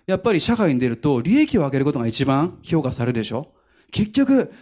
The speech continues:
会社がどんだけ儲かった？それに貢献できたの？あ、じゃあ、褒めてあげる。ボーナス増やすよでしょ？うん。でもさ、<laughs> だから最優先がそれじゃないですか、ほとんど。うん。どんだけ人格のレベル上げるか、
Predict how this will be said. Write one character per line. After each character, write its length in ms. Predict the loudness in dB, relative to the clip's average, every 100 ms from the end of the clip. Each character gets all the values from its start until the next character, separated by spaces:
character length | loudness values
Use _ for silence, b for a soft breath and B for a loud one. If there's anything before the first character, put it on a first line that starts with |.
| B B B _ _
会 200 | 0 2
社 100 | 2
が 60 |
ど 100 | 2
ん 60 | 0
だ 60 | 2
け 80 |
儲 140 | 2 2
か 80 | 0
っ 40 |
た？ 300 | 0 -2 -4
そ 160 | -2 2
れ 200 | 2 2
に 80 | 0
貢 200 | 0 0
献 80 | 0
で 60 |
き 40 | -2
た 100 | -2
の？ 200 | -2 -2
あ、 100 | -2
じ 140 | 0
ゃ 520 | 2 2 2 2 -2 -6
あ、 40 |
褒 240 | -4 0
め 100 | 0
て 60 | 0
あ 80 | -2
げ 80 | -2
る。 60 |
ボ 140 | 0 0
ー 40 |
ナ 80 | 0
ス 100 | 0
増 80 | 0
や 100 | 0
す 80 |
よ 80 | -4
で 60 | -6
し 100 | -8
ょ？ 200 | -10 -12 _ b b b b b b
う 80 | 2
ん。 240 | 2 -2 B B
で 160 | 0 2
も 120 | 2
さ、 120 | 0 -4 -6 -12
<laughs> 240 | -10 -4
だ 80 | -2
か 80 | 0
ら 60 |
最 280 | 0 2 4
優 100 | 4
先 100 | 2
が 80 | 0
そ 80 | 0
れ 60 |
じ 60 | 0
ゃ 20 |
な 60 | -2
い 20 |
で 40 |
す 80 | -4
か、 60 | -8
ほ 100 | -2
と 100 | 0
ん 60 | 2
ど。 300 | -2 -4 _ _ _ b b b b b
う 80 | 2
ん。 360 | 2 0 -6 -14 b b b -4
ど 140 | -2
ん 40 |
だ 100 | 0
け 260 | 2 2 2
人 180 | 0 0
格 180 | 2 2
の 60 |
レ 120 | 4
ベ 60 | 2
ル 60 | 0
上 60 |
げ 60 | 0
る 60 |
か、 100 | 0